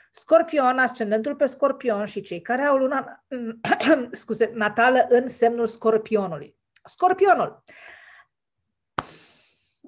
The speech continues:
Dacă ești într-o relație, ai grijă în relația ta, pentru că,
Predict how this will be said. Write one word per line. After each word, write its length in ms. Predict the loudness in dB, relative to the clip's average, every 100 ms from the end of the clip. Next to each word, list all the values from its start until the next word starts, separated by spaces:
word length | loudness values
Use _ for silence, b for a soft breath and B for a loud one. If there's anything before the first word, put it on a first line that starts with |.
| -20 -4
Dacă 360 | 0 0 6
ești 240 | 6 6 2
într-o 240 | -2 0
relație, 880 | 0 0 0 -2 -6 -8 0 2 2
ai 300 | 0 2 2
grijă 640 | 0 -2 -2 -2 2 4
în 220 | 6 4 4
relația 760 | 2 4 2 0 0 2 2
ta, 400 | 0 -4 -2 -2 0
pentru 400 | 0 0 -4 -6
că, 680 | -4 -2 0 0 0 -2